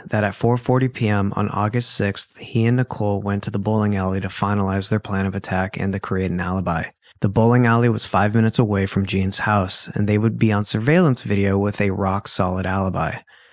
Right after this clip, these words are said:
This past week together strengthened their bond, and they now believed they couldn't be apart more than ever. They drove to the nearby Dunkin' Donuts and eagerly waited for Jean to return home from work.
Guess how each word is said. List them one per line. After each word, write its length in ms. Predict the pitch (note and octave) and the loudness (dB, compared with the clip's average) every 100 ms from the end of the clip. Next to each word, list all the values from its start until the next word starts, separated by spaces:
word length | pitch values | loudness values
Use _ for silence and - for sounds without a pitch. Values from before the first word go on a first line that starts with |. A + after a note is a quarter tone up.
| _ | _
This 200 | - B2+ | 0 0
past 400 | - C#3+ C3+ C3+ | 2 2 2 2
week 240 | A#2 A#2+ - | 2 2 2
together 460 | G#2+ G#2+ G#2+ B2+ | 0 2 4 4
strengthened 680 | B2 - - A2+ A2 A2+ G2+ | 2 0 0 0 0 0 0
their 200 | G2+ G2 | 0 -2
bond, 500 | F#2 F#2+ F#2+ F2+ - - _ _ _ _ - | -2 -2 -2 -4 -8 -16 _ _ _ _ -4
and 100 | G#2 | 0
they 120 | G#2 | 2
now 200 | G#2+ A2+ | 4 4
believed 460 | A#2 A#2 G#2 G#2 G2+ | 4 2 0 -2 -2
they 100 | G2+ | -4
couldn't 360 | - G#2+ G2+ | -2 -2 -2
be 160 | G2 F#2+ | -2 -4
apart 420 | - - F#2+ F2 | -6 -4 -4 -4
more 220 | F#2+ G2 | -4 -2
than 180 | G2 F#2 | -2 -2
ever. 400 | F#2+ F#2 F2 - _ - B2 | -2 -2 -4 -8 _ -8 0
They 120 | A2+ | 2
drove 420 | A#2 A2+ C3 B2+ | 4 4 4 0
to 120 | - | -2
the 100 | A#2+ | 0
nearby 440 | G#2 G2+ A2+ G#2+ G#2+ | 2 2 2 2 0
Dunkin' 360 | G#2 G#2+ A2+ | 0 0 0
Donuts 380 | G2+ G2+ G2+ - | 0 0 0 -2
and 140 | A2 - | -2 0
eagerly 360 | A#2 C3 C3+ | 0 2 2
waited 500 | B2 G#2 G#2 G#2 G#2 - - _ | 2 2 2 0 -2 -8 -20 _
for 120 | - | -6
Jean 380 | G2 - G#2 G#2+ | -4 -2 0 2
to 120 | A#2 | 2
return 380 | A2+ A2 G2+ G2+ | 0 0 0 -2
home 200 | F#2+ F#2+ | -2 -4
from 240 | F#2+ F3+ - | -4 -4 -2
work. 380 | G2+ F#2 - | 0 -2 -6